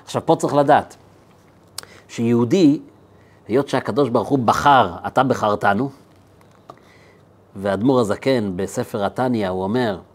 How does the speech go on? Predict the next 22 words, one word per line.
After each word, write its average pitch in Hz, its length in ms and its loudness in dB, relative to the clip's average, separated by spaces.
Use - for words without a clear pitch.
שהבחירה 101 600 -6
היא 135 180 0
לא 123 80 0
בחירה 123 520 -4
בנשמה. 95 560 -8
הבחירה 104 480 -4
היא 147 280 4
נכנסת 123 420 -6
גם 110 200 -2
לגוף 117 340 4
של 101 160 -6
היהודי. 98 380 -2
לא 160 400 6
יוכל 147 460 4
היהודי 123 380 4
להתחמק 135 680 0
מזה, 110 340 0
מהעובדה 107 1200 2
שהוא 135 280 4
מייצג 127 580 2
בעולם 139 640 4
איזושהי 135 560 0